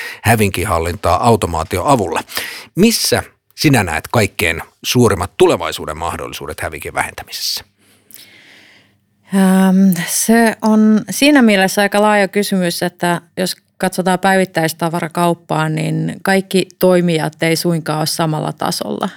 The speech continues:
Speaker 2: Elikkä siinä on niitä, jotka on jo hyödyntänyt aika lailla tappiinsa olemassa olevat keinot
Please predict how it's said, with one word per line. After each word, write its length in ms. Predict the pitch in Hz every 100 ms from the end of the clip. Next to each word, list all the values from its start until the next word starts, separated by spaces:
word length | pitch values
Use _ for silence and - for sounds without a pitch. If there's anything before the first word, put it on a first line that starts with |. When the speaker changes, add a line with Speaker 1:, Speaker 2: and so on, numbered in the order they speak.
| -
Speaker 2:
Elikkä 300 | 180 165 165
siinä 340 | 160 170 170 160
on 120 | 165
niitä, 300 | 185 185 165
jotka 380 | 156 160 - 165
on 120 | 170
jo 100 | 170
hyödyntänyt 800 | 175 175 170 165 - - 170 170
aika 260 | - 180 185
lailla 240 | 160 160 156
tappiinsa 680 | 180 175 - 170 165 170 160 -
olemassa 500 | 170 175 165 160 170
olevat 400 | 180 165 180 180
keinot 480 | - 190 202 208